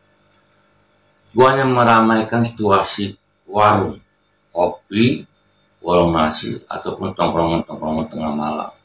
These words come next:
Jadi setiap gua shoot di situ, gua akan tunjukkan gua lagi sedang ada di warung sini, sedang ada di warung itu. Ya, artinya biar warung tersebut ramai.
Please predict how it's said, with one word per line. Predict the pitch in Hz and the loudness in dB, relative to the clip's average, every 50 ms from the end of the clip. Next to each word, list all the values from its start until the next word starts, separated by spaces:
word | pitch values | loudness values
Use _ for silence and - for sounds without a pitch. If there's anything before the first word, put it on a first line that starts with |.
| _ _ _ _ _ _ _ _ _ _ _ _ _ _ _ _ _ _ _ _ _ _ _ _ _ _ _ _ _ _ _ _ _ _ | _ _ _ _ _ _ _ _ _ _ _ _ _ _ _ _ _ _ _ _ _ _ _ _ _ _ _ _ _ _ _ _ _ _
Jadi | - 110 120 151 147 | 2 4 4 4 4
setiap | - - 127 120 120 98 | 2 0 0 0 0 2
gua | 98 107 110 | 2 2 2
shoot | 107 - 123 123 - - 92 | 4 2 0 0 0 -4 -12
di | 95 | -10
situ, | - - 127 - - - 78 80 80 80 - _ _ _ _ _ _ _ _ _ _ _ _ _ _ _ _ _ _ | -4 -2 -2 -2 -4 -6 -12 -12 -12 -14 -18 _ _ _ _ _ _ _ _ _ _ _ _ _ _ _ _ _ _
gua | - - - | -10 -10 -6
akan | - - 107 | -4 -4 -2
tunjukkan | 101 104 107 104 107 117 113 - 101 92 92 92 98 | 0 2 2 4 4 4 4 2 2 2 2 4 6
gua | 120 131 127 117 107 101 - - | 6 8 8 6 6 4 2 -2
lagi | - 90 98 101 90 95 - - - _ _ _ _ _ _ _ _ _ _ _ _ _ _ | 0 2 2 4 4 2 -2 -4 -6 _ _ _ _ _ _ _ _ _ _ _ _ _ _
sedang | _ - 104 101 110 104 101 101 | _ -4 2 4 4 6 6 4
ada | 98 95 90 | 4 2 2
di | 90 | 2
warung | 92 92 92 92 92 90 90 90 | 4 4 6 4 4 2 0 -4
sini, | - - 101 104 104 101 104 101 101 101 104 - - - _ _ _ _ _ _ _ _ | -6 -6 -2 0 2 2 2 2 0 -2 -4 -6 -12 -20 _ _ _ _ _ _ _ _
sedang | - - 92 92 87 85 | -10 -4 -2 0 2 4
ada | 87 85 85 | 4 4 4
di | 82 85 85 | 2 2 2
warung | 82 82 82 80 82 82 | 4 4 4 2 0 -2
itu. | 87 87 82 - - - - - _ _ _ _ _ _ _ _ _ _ _ _ _ _ _ _ _ _ _ _ _ _ _ _ | -4 -10 -10 -12 -16 -18 -18 -20 _ _ _ _ _ _ _ _ _ _ _ _ _ _ _ _ _ _ _ _ _ _ _ _
Ya, | - - 85 87 85 | -12 -6 -4 -4 -4
artinya | - - 101 95 95 | -2 0 0 2 4
biar | 92 95 90 | 6 8 8
warung | 92 92 90 90 87 82 - | 8 8 8 8 6 4 2
tersebut | 90 85 - 87 90 101 104 - - - | 0 -2 -2 -4 -2 -2 -2 -4 -6 -8
ramai. | - 90 90 90 90 85 78 73 | -6 -4 -4 -2 -2 -4 -4 -6